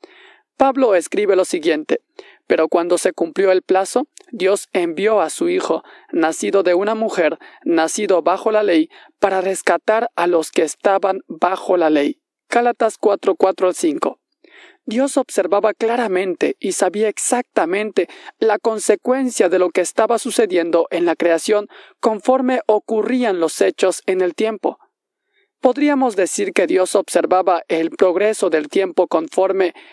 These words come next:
los varios acontecimientos se producían dentro de su creación. Entonces, en el momento preciso, cuando se cumplió el plazo, Dios envió a su Hijo al mundo.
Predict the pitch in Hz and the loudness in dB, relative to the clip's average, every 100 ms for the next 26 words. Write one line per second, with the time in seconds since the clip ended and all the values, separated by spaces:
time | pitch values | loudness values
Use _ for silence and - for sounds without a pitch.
0 | - _ 233 220 214 185 247 226 185 - | -20 _ 0 0 0 0 0 2 0 0
1 | 175 170 170 165 185 180 196 196 196 - | -2 -2 -2 -2 -2 -2 -2 0 -2 0
2 | 185 180 175 170 - 202 185 185 226 208 | 0 0 -2 -2 -2 -2 2 2 0 0
3 | 185 165 170 - 160 175 175 226 226 - | 0 0 0 -2 0 0 0 -2 -4 -6
4 | _ _ _ 165 165 202 202 208 175 - | _ _ _ -4 2 2 2 0 -2 -4
5 | - - - 175 170 175 180 233 240 - | -20 -8 -2 0 0 0 0 0 0 0
6 | 214 - 160 - 156 _ _ _ 175 170 | -2 -2 -2 0 -2 _ _ _ -2 0
7 | 175 165 180 - 170 165 185 226 233 - | 0 0 -2 -2 -6 -4 -2 0 0 0
8 | 160 151 165 - _ _ - 190 214 233 | 0 0 -2 -2 _ _ -4 0 0 -2
9 | - 190 175 160 180 220 240 233 240 180 | -4 -2 -2 -2 0 2 2 0 -2 0
10 | 160 - 165 - 170 175 220 208 - | 0 0 0 -2 -4 -2 -4 -2 -4